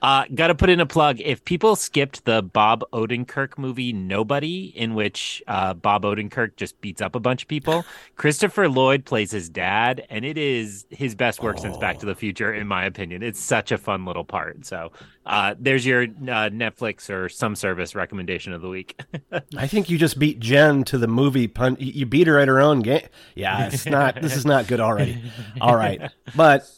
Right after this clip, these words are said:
Speaker 2: since, let's go ahead and get the questions in, 'cause I know we have a,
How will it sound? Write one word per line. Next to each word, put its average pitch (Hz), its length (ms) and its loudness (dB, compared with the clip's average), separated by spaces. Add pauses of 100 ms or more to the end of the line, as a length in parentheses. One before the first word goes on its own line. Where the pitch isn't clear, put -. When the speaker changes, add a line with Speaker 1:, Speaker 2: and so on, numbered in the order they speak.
(120)
Speaker 2:
since, - 320 0
let's 160 140 0
go 175 140 6
ahead 156 220 6
and 131 160 2
get 143 140 2
the - 60 -4
questions 143 500 2
in, 139 220 2
'cause 120 140 -4
I 117 80 2
know 123 160 4
we 123 120 2
have 123 140 2
a, 110 100 -2